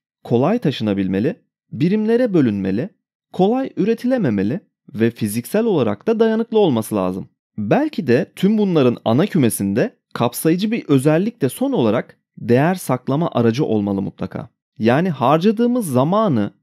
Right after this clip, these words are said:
emeği ve iş gücünü saklayabilmeliyiz. Belki de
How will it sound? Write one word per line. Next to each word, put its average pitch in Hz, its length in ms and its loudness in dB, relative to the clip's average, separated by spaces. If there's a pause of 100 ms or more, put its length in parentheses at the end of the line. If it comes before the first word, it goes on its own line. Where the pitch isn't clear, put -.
(120)
emeği 151 480 0 (100)
ve 113 260 0
iş 214 200 -4
gücünü 131 320 -2
saklayabilmeliyiz. 113 1120 -2 (260)
Belki 185 500 -4
de 147 240 -2